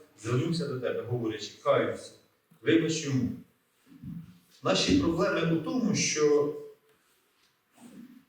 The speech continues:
ми багато думаємо про себе і мало про когось.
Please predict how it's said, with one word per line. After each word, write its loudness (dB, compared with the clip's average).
ми 2
багато 2
думаємо 2
про -2
себе -2
і 2
мало 2
про -4
когось. -10